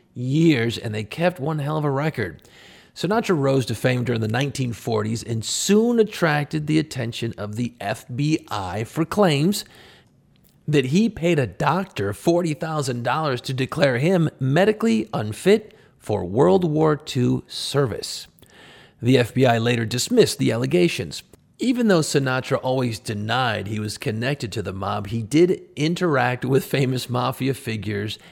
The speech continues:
and was close friends with many mobsters over the years. And Sinatra didn't care. He flaunted his friendships with people connected to organized crime and took plenty of public pictures with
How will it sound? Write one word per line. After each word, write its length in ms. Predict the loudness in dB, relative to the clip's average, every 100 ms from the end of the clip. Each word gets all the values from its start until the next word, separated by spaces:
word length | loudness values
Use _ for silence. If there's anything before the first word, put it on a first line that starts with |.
| -12
and 200 | -6 -2
was 200 | -2 -4
close 420 | -6 0 2 2
friends 460 | -2 0 2 2 0
with 200 | -2 0
many 520 | 0 2 2 2 2
mobsters 720 | 0 0 2 2 -2 -6 -6 -4
over 260 | -2 0
the 120 | 0
years. 560 | 2 4 4 2 -4 -12 _ -20 -20 -20 -8
And 100 | -2
Sinatra 560 | 2 2 4 2 2 -4 -4
didn't 260 | -2 0 0
care. 360 | 2 4 4
He 120 | 0
flaunted 580 | -4 -4 0 2 2 0
his 160 | -2 -6
friendships 600 | -4 -4 -4 -8 -8 -8
with 140 | -8
people 260 | -4 -4 -4
connected 540 | -4 -4 -6 -6 -8
to 60 | -6
organized 560 | -4 -4 -4 -4 -6
crime 380 | -4 -2 -2 -4 -10 -20 -20 _
and 200 | -6 -4
took 280 | 0 -2 -2
plenty 420 | -4 0 2 2
of 160 | 0 -2
public 420 | -4 0 0 0
pictures 440 | -2 -2 -2 -4
with 280 | -2 -2 -4